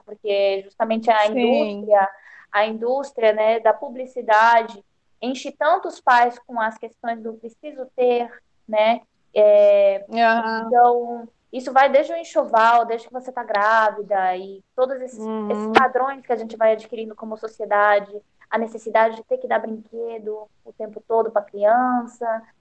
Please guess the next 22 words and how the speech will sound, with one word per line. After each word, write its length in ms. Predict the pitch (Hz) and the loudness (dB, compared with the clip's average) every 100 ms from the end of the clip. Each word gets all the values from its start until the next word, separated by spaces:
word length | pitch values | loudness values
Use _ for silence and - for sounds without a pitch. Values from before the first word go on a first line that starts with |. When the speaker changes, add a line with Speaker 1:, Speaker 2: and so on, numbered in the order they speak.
| - | -6
Speaker 1:
né? 380 | 214 214 233 - - | 0 2 0 -2 -4
As 160 | 226 226 | -4 2
Speaker 2:
Sim. 500 | 262 247 233 226 247 277 269 247 | 4 4 2 0 0 -2 -6 -8
Speaker 1:
propagandas 160 | 233 | -10
em 100 | 226 | -12
canal 280 | 226 226 220 | -14 -8 -8
de 120 | 220 | -8
televisão, 1000 | 226 214 208 196 233 240 240 240 233 226 _ _ - - | -16 -16 -16 -10 -2 0 2 2 0 -4 _ _ -16 0
o 160 | 240 | 2
excesso 440 | 247 - 302 302 262 | 2 2 0 0 -4
de 120 | 247 | -12
mídias. 800 | 240 247 262 262 226 240 240 240 _ _ - | -10 -8 -10 -12 -4 0 0 -2 _ _ -16
Então, 180 | 247 302 | 0 0
assim, 180 | 320 311 | 0 -12
se 200 | 311 302 | -18 -20
tu 260 | 330 381 392 | -12 -12 -8
corta 520 | - 269 285 349 330 | 0 2 4 2 -4
tudo 300 | 302 285 311 | -8 -8 -10
isso, 360 | 302 262 254 254 | -10 -10 -12 -14
assim, 260 | 247 240 226 | -16 -16 -12
pela 260 | 233 226 | -4 -2
raiz 400 | 233 233 226 220 | -2 -2 -4 -4